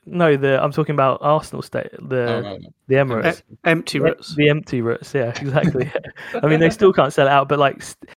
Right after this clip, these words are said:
Speaker 1: it, you know, it's dead in there as well. There's nothing going on. Like, the atmosphere is terrible. And fair
Speaker 2: Yeah.
Speaker 1: enough, like, you know, the, the last few games has been great there because they're actually fight-, they think they can win the league this year.
Speaker 2: Yeah.
Speaker 1: Um, so, you know,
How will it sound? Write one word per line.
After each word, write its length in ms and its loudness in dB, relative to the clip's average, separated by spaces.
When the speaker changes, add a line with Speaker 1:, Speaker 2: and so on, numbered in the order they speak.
Speaker 1:
it, 220 0
you 140 0
know, 120 4
it's 160 -2
dead 260 4
in 100 0
there 160 -2
as 120 -4
well. 100 2
There's 120 0
nothing 220 -4
going 240 0
on. 160 0
Like, 120 -4
the 100 -2
atmosphere 360 -6
is 60 -6
terrible. 500 -2
And 100 -8
fair 140 2
Speaker 2:
Yeah. 60 4
Speaker 1:
enough, 280 -2
like, 360 -4
you 80 -4
know, 160 -4
the, 160 -8
the 180 -2
last 280 2
few 140 -2
games 360 -2
has 100 -4
been 140 -4
great 240 2
there 120 0
because 320 -2
they're 160 4
actually 240 -2
fight-, 340 -2
they 140 0
think 220 -6
they 100 -2
can 180 -6
win 120 -6
the 80 -4
league 480 -4
this 240 -8
year. 120 -6
Speaker 2:
Yeah. 140 0
Speaker 1:
Um, 160 -4
so, 160 -2
you 300 -4
know, 160 -8